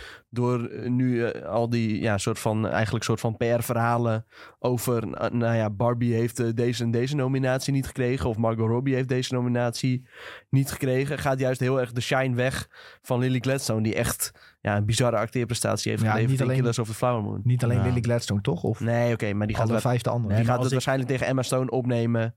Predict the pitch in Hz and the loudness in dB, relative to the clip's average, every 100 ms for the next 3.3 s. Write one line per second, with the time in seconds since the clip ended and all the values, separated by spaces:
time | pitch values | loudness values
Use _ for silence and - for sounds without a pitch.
0 | - 107 98 107 107 107 107 104 101 98 | -4 0 2 2 2 0 -2 0 0 2
1 | 98 92 95 92 - - - - - - | 2 2 0 -2 -8 -6 -2 -2 -4 -8
2 | _ _ - _ - 107 104 104 104 107 | _ _ -20 _ -2 0 2 0 0 -2
3 | 113 104 | -2 -2